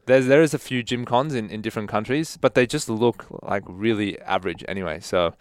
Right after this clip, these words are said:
um, maybe the Australian Gym Con could be a thing. But anyway, yet to come up with a name. But more importantly, Sean, you're gonna be a keynote speaker at that event. So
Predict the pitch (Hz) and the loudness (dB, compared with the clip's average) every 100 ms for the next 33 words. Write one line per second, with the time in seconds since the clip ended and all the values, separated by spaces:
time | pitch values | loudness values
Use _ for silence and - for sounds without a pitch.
0 | - - - _ 87 87 85 85 98 98 | -16 -20 -20 _ 0 0 0 0 0 2
1 | 98 95 - 110 98 92 92 95 98 117 | 0 -2 0 0 0 -2 -6 -2 -2 -2
2 | - 104 95 92 104 117 101 85 123 120 | -6 -4 -4 -2 -4 0 0 0 -2 -2
3 | 107 139 143 151 147 123 110 113 101 95 | 0 0 0 0 2 0 0 0 0 2
4 | 101 92 - 117 110 110 101 98 - 98 | 2 2 -2 -2 0 0 0 -4 -4 -6
5 | 98 101 98 95 - 101 92 - 98 98 | -4 -4 -2 -4 -4 -4 -4 -2 -4 -2
6 | 95 92 95 95 92 101 | 0 0 0 -2 0 0